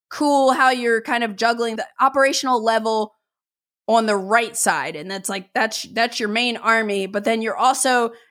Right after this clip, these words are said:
juggling, you have these soldiers that are in this house that you're also, like, trying to take, put out fires there too. And you end up just, like, there's a lot to kind of do,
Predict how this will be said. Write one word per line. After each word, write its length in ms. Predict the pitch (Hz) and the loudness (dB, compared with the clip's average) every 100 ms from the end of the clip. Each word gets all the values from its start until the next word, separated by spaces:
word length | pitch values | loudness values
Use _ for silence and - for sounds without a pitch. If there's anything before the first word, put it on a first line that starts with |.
| _ | _
juggling, 800 | - 240 240 233 233 226 220 220 147 - | 0 2 4 2 2 0 -2 -6 -10 -10
you 160 | 214 | -4
have 240 | 233 226 202 | -2 -2 -2
these 500 | 214 208 196 - - - | -6 -2 0 0 -2 -10
soldiers 680 | - 269 262 233 220 196 | -2 2 2 2 0 -2
that 160 | 196 196 | -2 -2
are 80 | 180 | -2
in 180 | 233 247 | -2 -2
this 200 | 220 - | -2 -4
house 360 | 240 220 214 | -2 0 0
that 160 | - 190 | -2 -4
you're 160 | 202 | -2
also, 380 | 208 233 240 214 | 0 2 0 -2
like, 260 | 202 196 202 _ _ _ | 0 -2 -4 _ _ _
trying 300 | - 247 254 | 0 2 2
to 100 | 247 | 0
take, 380 | 233 254 - _ | -2 -4 -6 _
put 160 | 330 | 0
out 180 | 302 269 | 2 0
fires 640 | - 262 269 269 247 220 | 0 2 4 4 4 0
there 400 | 202 233 262 247 | -6 -4 0 0
too. 500 | 208 - 269 233 196 196 _ _ _ - | -2 -4 0 0 0 -6 _ _ _ -4
And 420 | 240 247 240 233 | 2 2 2 0
you 260 | - 220 247 | -6 -8 -6
end 280 | 247 269 269 | -4 0 2
up 160 | 262 | 0
just, 240 | 247 233 254 | -2 -2 0
like, 180 | 220 | -2
there's 160 | 220 220 | -2 -2
a 80 | 240 | -2
lot 500 | 208 220 240 247 - | -2 2 2 2 -4
to 100 | 269 | -6
kind 360 | - 262 220 220 | -6 -4 -2 0
of 360 | 196 175 180 | -2 -6 -12
do, 420 | - 220 247 381 | -4 -2 0 -2